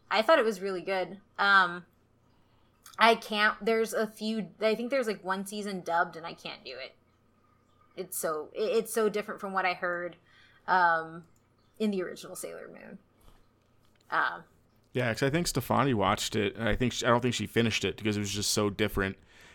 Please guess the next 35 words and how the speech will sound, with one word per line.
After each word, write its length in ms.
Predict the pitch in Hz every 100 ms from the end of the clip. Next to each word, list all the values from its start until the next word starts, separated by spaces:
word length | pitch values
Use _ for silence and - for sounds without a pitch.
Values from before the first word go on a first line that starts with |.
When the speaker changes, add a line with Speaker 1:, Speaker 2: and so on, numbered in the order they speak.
| -
Speaker 2:
I 100 | 120
think 160 | 123 135
it, 140 | 120
like, 200 | 120 107
made 220 | 117 113
her, 120 | 117 113
made 140 | 117
it 100 | -
seem 240 | - 117 107
like 160 | 101
it 80 | 107
a-, 200 | 98 104
it 120 | -
didn't 200 | 107 104
age 160 | 98 101
well 280 | 202 143 196
Speaker 1:
Oh, 40 | 190
Speaker 2:
for 40 |
her 100 | 190
Speaker 1:
okay. 200 | - -
Yeah, 220 | 226 254
no, 220 | 269 330 285
I 240 | 190 147 - - - -
Speaker 2:
because 260 | 113 101
of 80 | 101
all 220 | 101 104
of, 80 | 101
like, 160 | 110 120
the 80 | 160
Speaker 1:
Well, 200 | 285 -
Speaker 2:
changes. 80 | 262
Speaker 1:
I 120 | 285
think 240 | 359 381
for 220 | - 370
me, 560 | 311 233 220 247 294